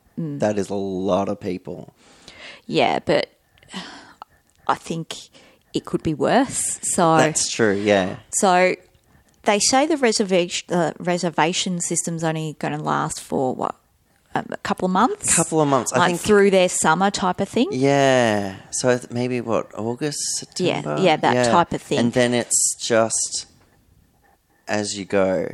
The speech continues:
Speaker 1: Yeah. But I wonder whether they'll keep that, seeing as it's been successful in managing
Speaker 2: Yeah.
Speaker 1: crowds and keeping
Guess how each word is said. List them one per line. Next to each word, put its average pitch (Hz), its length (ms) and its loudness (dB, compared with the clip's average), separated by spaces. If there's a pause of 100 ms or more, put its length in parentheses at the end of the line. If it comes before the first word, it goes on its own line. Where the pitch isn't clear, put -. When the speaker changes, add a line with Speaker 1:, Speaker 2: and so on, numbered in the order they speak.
(380)
Speaker 1:
Yeah. 214 420 4 (960)
But - 800 0 (300)
I 233 80 4
wonder 285 300 0
whether 262 300 2
they'll 208 360 2
keep - 440 -8 (280)
that, - 320 2
seeing 214 320 2
as 233 100 2
it's 208 180 -4
been 175 300 0
successful - 800 -2
in 170 220 -2
managing 175 520 2
Speaker 2:
Yeah. 104 140 -2
Speaker 1:
crowds 165 600 2 (100)
and 185 160 0
keeping 185 720 -4